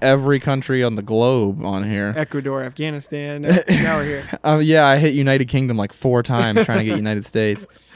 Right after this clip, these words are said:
Speaker 1: Uh, let's, dude. Okay, this is something I did not know they made, and it is at the absolute top of my list to find right now.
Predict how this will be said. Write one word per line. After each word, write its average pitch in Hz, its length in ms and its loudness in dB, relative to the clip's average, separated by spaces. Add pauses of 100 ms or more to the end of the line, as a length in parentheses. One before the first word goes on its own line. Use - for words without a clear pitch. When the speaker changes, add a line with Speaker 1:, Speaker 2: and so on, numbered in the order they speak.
(640)
Speaker 1:
Uh, 87 440 -4
let's, - 680 -6 (1200)
dude. 98 840 0 (2000)
Okay, 104 320 0
this 113 280 -2
is 113 100 -6
something 107 340 -2
I 101 80 -2
did 98 140 -2
not 101 320 -4
know 107 180 0
they 104 160 -2
made, 107 560 0
and 104 200 0
it 107 120 -2
is 104 140 0
at 101 140 -4
the 101 120 -2
absolute 101 520 -4
top 98 220 -4
of 92 100 -12
my 90 120 -4
list 90 280 -6
to 110 80 -12
find 73 320 -8
right 69 180 -6
now. 52 280 -12